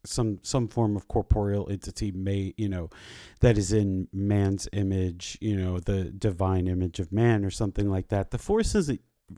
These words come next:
really described that way. Like, even when its will and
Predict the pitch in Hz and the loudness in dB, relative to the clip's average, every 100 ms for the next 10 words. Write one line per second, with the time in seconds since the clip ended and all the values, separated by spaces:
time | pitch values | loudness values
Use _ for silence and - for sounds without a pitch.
0 | 98 101 120 117 110 90 98 - - - | -12 -4 0 2 2 -2 -4 -4 -4 0
1 | 107 95 82 90 - 92 87 87 104 - | 0 0 -2 -6 -6 -6 -6 -4 -4 -2
2 | 143 139 131 110 117 110 104 92 - - | -2 0 0 4 4 4 0 -4 -12 -20
3 | - - - 120 - - - - 95 90 | -20 -14 0 0 2 -2 -6 -14 -6 2
4 | 107 110 104 101 98 101 95 - 92 87 | 4 4 4 2 2 0 -2 -6 -4 -4
5 | 82 82 78 73 | -4 -6 -8 -12